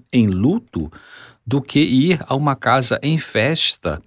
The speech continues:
porquanto este é o fim de todo ser humano, e deste modo os vivos terão uma grande oportunidade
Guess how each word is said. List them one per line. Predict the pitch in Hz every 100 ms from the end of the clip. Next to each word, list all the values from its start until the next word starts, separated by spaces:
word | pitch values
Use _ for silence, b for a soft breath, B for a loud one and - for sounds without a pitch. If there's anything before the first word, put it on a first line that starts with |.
| _ B B B
porquanto | - 117 - 127 139 139 135
este | 139 170 - - 143
é |
o | 143
fim | 135 - 139
de | 139 135
todo | - 135 135
ser | 127 - 135
humano, | 131 101 95 82 85 104
e | - 131
deste | 87 92 85 - 82 - - - -
modo | 107 113 127 147 208 - B B B -
os | 175 131
vivos | 95 92 104 101 117 - - - - -
terão | 139 101 98 98
uma | 123 120 110
grande | 82 85 117 190 226 165 -
oportunidade | 110 110 98 - 101 85 87 90 87 101